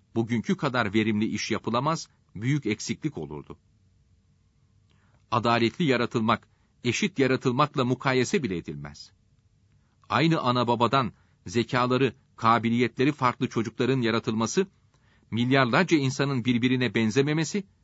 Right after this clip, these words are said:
hatta parmak izlerinin farklı olması bile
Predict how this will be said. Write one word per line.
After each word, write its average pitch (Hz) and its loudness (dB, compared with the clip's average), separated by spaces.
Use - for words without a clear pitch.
hatta 135 2
parmak 123 2
izlerinin 139 0
farklı 123 -2
olması 139 2
bile 139 -2